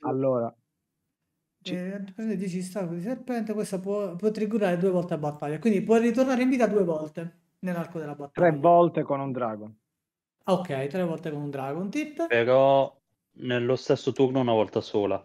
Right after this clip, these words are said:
Speaker 1: Nello
Speaker 3: Cioè, non è
Speaker 1: stesso
Speaker 3: che
Speaker 1: turno una sola volta. E in più,
Speaker 2: Mm.
Speaker 1: il, in realtà la, la vera modifica che, che rende forte, forte, forte questo P G, a parte i revive, è scritta sopra,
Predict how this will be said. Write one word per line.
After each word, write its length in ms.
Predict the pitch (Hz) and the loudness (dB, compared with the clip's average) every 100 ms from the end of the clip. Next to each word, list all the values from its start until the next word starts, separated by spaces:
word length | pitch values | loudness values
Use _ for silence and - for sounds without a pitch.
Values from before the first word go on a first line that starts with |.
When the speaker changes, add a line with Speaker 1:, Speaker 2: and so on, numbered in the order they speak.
| _ | _
Speaker 1:
Nello 260 | 147 151 147 | -2 0 2
Speaker 3:
Cioè, 20 | |
non 140 | 113 113 | 2 0
è 80 | |
Speaker 1:
stesso 40 | 107 | 2
Speaker 3:
che 140 | 110 | 4
Speaker 1:
turno 200 | 107 120 | 4 2
una 100 | 113 | -6
sola 180 | - 110 | -10 -10
volta. 340 | 107 104 - - | -10 -12 -10 0
E 160 | 165 | 4
in 180 | 180 185 | 6 4
più, 360 | 190 208 202 139 | 6 8 8 6
Speaker 2:
Mm. 160 | 143 135 - - | 0 -14 -20 -2
Speaker 1:
il, 240 | 156 151 151 | 2 2 0
in 80 | 156 | 2
realtà 580 | 165 170 196 175 147 - | 2 4 2 4 4 2
la, 180 | 147 147 | -2 0
la 140 | 151 | 0
vera 500 | 147 196 190 160 147 | 2 2 4 4 2
modifica 720 | 151 151 151 185 175 139 135 | 0 -2 0 -2 -2 -6 -6
che, 260 | 135 143 131 | -6 -8 -8
che 160 | - | -6
rende 380 | 139 160 160 135 | -2 0 0 -4
forte, 400 | - 160 160 147 | 0 0 0 -4
forte, 320 | 131 156 - | -4 -4 -4
forte 260 | - 156 135 | -8 -6 -6
questo 240 | 127 - | -10 -12
P 100 | 120 135 | -14 -8
G, 100 | 135 | -8
a 80 | |
parte 320 | 117 156 131 135 | -2 -2 -2 -4
i 20 | |
revive, 400 | 143 135 131 139 | 0 2 2 0
è 40 | |
scritta 380 | 135 160 160 160 | -2 -2 0 -2
sopra, 560 | - 147 127 120 139 | -2 0 0 2 0